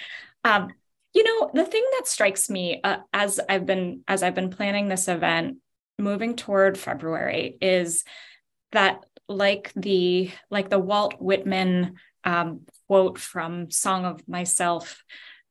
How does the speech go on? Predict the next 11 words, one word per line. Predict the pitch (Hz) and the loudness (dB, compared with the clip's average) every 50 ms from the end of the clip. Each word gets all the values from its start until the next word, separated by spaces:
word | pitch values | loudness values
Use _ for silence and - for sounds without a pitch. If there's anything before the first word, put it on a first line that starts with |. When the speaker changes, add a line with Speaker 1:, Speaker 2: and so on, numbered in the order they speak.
| _ _ _ - | _ _ _ 0
Speaker 2:
"I | 196 196 | 0 2
am | 196 196 190 185 180 | 2 0 -2 -2 -2
large, | 175 175 175 175 175 175 175 175 - - | 0 0 2 2 2 2 0 -4 -4 0
I | 190 185 | 0 0
contain | 185 - 208 202 196 - 202 196 185 190 | 0 0 -4 -4 0 0 0 0 0 0
multitudes." | 185 180 175 175 170 175 175 - 196 185 185 - 196 180 175 175 170 170 170 170 - - - - - - - - - - - _ _ _ _ _ _ - | -2 -2 0 2 0 0 0 -2 -4 -4 -4 -4 -4 -4 -4 -4 -6 -8 -8 -4 -2 -2 -2 -2 -4 -12 -20 -20 -20 -20 -20 _ _ _ _ _ _ -10
Corporate | - - 254 - - 453 453 - | -6 -6 -6 -4 -4 -6 2 2
sustainability | 571 554 - - - 208 208 220 208 - 175 165 170 190 202 247 269 285 285 | 2 2 2 -2 -2 -2 0 -2 -4 -4 -6 -4 -4 -4 0 2 2 2 2
has | - 214 190 180 185 | 0 0 -2 -2 0
gotten | 170 202 196 202 - - 180 180 175 | -2 -2 -2 -2 -4 -4 -4 -4 -4
really | 165 175 190 247 302 359 427 440 311 - | -4 -4 0 0 2 2 4 2 2 2